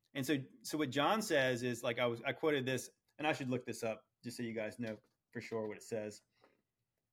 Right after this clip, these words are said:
But yeah, so this guy was basically saying, like, that you think you're saved, but like, but why aren't you, like, basically,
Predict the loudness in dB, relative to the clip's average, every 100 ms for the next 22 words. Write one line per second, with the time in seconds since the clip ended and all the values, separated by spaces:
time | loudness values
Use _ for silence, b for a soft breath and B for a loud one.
0 | _ _ _ _ _ _ _ _ _ 4
1 | 8 8 6 6 6 8 8 8 6 6
2 | 6 2 0 0 2 0 -2 0 0 0
3 | -6 _ _ _ _ _ _ _ _ _
4 | _ _ -4 -2 2 4 4 6 4 4
5 | 6 8 8 4 -2 -10 -4 4 6 6
6 | 2 -8 -18 _ _ _ -2 4 4 2
7 | -10 _ -20 -20 -20 _ _ _ 2 4
8 | 6 8 6 4 0 -2 2 4 6 6
9 | 4 0